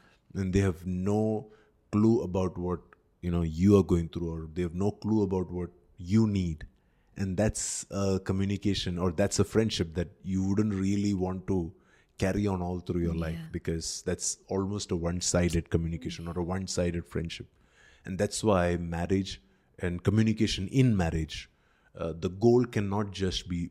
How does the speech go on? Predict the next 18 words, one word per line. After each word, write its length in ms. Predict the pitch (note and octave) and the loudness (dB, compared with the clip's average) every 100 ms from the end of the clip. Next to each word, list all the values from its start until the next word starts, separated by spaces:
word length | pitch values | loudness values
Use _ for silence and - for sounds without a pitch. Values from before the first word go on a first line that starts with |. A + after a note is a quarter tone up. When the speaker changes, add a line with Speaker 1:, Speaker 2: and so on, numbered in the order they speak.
| - | -8
Speaker 1:
myself. 720 | E2 E2 - F2 F2+ - - - | -6 -4 -2 0 -2 -4 -10 -14
It 140 | - | -6
cannot 240 | F#2+ F2+ | -4 -4
just 300 | E2+ F2+ - | -6 -10 -8
be 240 | E2+ E2 D2+ _ _ - | -8 -8 -10 _ _ -10
what 160 | E2 | -6
I'm 220 | D#2+ F2 G2 | -4 -2 2
going 260 | F#2+ F#2 | 2 2
through, 120 | F#2+ F2+ | 2 0
what 140 | E2+ | -2
I'm 200 | E2 F#2+ | -4 -6
feeling. 440 | F#2+ F#2 F#2 F2+ F2+ | -6 -4 -4 -4 -8
It 120 | E2+ | -8
has 260 | F2+ F2 | -6 -6
to 120 | - F2 | -6 -6
be 220 | E2+ E2 | -6 -4
also, 520 | F2 F#2+ - E2+ D#2 - - - | -2 -2 -4 -6 -8 -14 -20 -20
how 640 | - - F#2+ G#2 F2+ E2+ | -20 -10 -4 -2 -2 -4